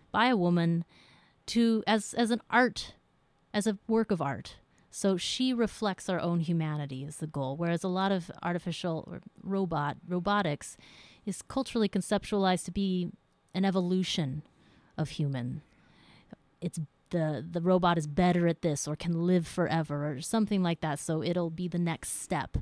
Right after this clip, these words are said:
You know, transhumanism is something where we, I mean, very generally, the idea that we'll be able to download our ide-, our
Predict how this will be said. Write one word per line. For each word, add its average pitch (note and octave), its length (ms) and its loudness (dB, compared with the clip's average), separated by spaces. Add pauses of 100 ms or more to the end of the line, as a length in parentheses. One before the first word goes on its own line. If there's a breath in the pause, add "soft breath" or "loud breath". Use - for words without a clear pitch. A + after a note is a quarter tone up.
(440 loud breath)
You D3 140 -6
know, D3+ 160 -4
transhumanism E3 880 -2
is D3+ 100 -6
something D3 320 -8
where D3+ 140 -4
we, D3 260 -6 (680)
I E3+ 40 -14
mean, B2 280 -12 (240)
very E3 280 -2
generally, D3 460 -4
the D#3 140 -4
idea D#3 360 -4
that D3+ 120 -4
we'll D3 100 -8
be D#3 100 -6
able D3+ 140 -8
to C#3+ 80 -10
download D3 520 -4
our C#3 60 -6
ide-, D3 460 -6
our C#3+ 240 -8